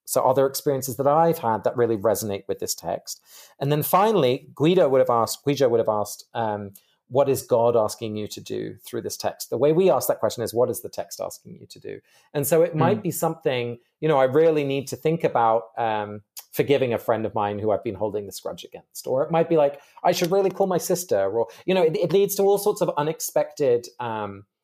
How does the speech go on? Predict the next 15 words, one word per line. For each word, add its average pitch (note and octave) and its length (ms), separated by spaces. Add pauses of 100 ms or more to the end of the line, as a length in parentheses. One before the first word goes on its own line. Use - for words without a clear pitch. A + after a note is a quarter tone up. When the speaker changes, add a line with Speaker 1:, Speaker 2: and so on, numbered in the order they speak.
(200)
Speaker 1:
actions. D3 520
But F3 200
the, F#3+ 100
the D#3+ 200
idea F3+ 400
is F#3 120
that - 160
we D3 80
look F3+ 360
into E3+ 260
the B2 80
text - 420
as A2 140
a A#2 40
mirror A2 480